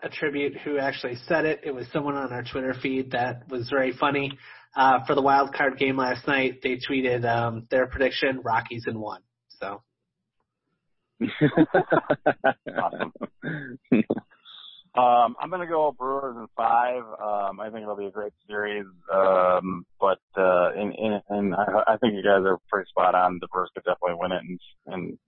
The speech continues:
Speaker 2: four games or less. But, um, I'll just go with five. Um, and then I'll look forward to the next round, which will be the National League Championship Series, and either against the Dodgers or Braves. So I'll be following that, uh, series closely as well as we move forward. So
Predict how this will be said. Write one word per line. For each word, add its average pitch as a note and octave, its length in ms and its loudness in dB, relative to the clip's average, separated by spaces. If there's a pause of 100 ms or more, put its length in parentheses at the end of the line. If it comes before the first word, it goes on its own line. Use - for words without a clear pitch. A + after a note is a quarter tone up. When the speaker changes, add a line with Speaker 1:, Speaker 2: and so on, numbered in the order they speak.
(220)
Speaker 2:
four G2+ 180 2
games F2+ 180 -2
or F2 160 2
less. F2+ 180 2 (140)
But, E2 160 0 (560)
um, E2+ 360 2
I'll A#2 160 4
just G2 80 -8
go G2+ 120 4
with F#2 160 -2
five. F#2 480 2
Um, E2 800 -6 (120)
and G3+ 180 -8
then F2+ 320 -4
I'll D#2 280 -2 (220)
look G#2 160 -2
forward - 280 4
to G2 260 4
the F#2 80 2
next G2 320 2
round, G2 400 4
which F2+ 160 -6
will F2 100 -10
be F2+ 60 -6
the F2+ 100 -4
National F#2+ 480 0
League F#2+ 180 -4 (100)
Championship G2 400 0 (120)
Series, F2+ 320 0
and D#2+ 120 -4 (720)
either D3+ 160 6
against C#3 300 4
the B2+ 440 6
Dodgers A#2 320 2
or A#2 100 -4
Braves. A#2 440 -4
So G#2+ 60 -2
I'll G2+ 160 2
be G2+ 120 -8
following G2+ 260 -2
that, F#2+ 260 -6 (180)
uh, G2 160 -6 (100)
series G2+ 220 -4 (100)
closely G2 360 0
as F2+ 120 -8
well F#2+ 320 4
as F2 60 -6 (100)
we F#2 120 -10
move F#2+ 200 -4
forward. G2 360 0 (100)
So F2+ 220 2